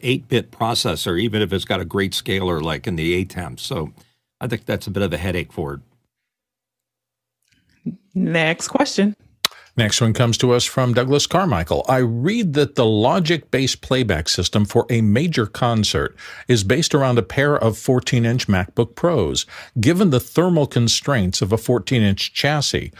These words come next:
Speaker 3: wouldn't there be a risk of throttling run-, when running complex sessions on a fourteen-inch?"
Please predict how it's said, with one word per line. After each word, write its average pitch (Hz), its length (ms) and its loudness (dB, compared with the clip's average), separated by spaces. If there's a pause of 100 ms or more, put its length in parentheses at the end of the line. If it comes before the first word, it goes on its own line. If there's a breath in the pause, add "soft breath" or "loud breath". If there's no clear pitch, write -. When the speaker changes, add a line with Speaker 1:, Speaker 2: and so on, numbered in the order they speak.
(220 loud breath)
Speaker 3:
wouldn't 147 240 2
there 175 80 4
be 139 200 0
a 120 60 4
risk 117 440 2
of 117 100 0
throttling 110 840 0
run-, 120 340 0
when 127 200 4
running 123 360 2
complex 143 680 0
sessions 92 720 0
on 113 160 2
a 110 40 0
fourteen-inch?" 120 920 -6